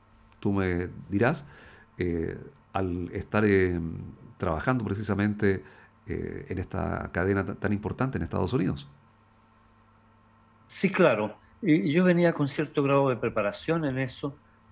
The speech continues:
Speaker 2: porque la Radio Universidad de Concepción se llevaba un estilo, y no es que lo diga yo nada más, sino que era públicamente conocido, un estilo más bien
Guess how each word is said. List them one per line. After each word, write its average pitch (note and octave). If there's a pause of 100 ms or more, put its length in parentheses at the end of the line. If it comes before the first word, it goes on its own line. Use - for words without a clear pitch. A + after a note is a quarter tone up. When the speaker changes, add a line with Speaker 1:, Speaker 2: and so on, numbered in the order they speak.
(120)
Speaker 2:
porque A2
la A2
Radio A#2
Universidad G#2
de G#2
Concepción G#2
se G#2+
llevaba A2+
un A2
estilo, G2+
y G2
no G#2
es G#2
que A2
lo G2
diga G2
yo G#2 (440)
nada G2
más, G#2+
sino G2+
que G#2+
era G2+
públicamente G2+
conocido, A2
un A2
estilo A#2+
más G#2+
bien A2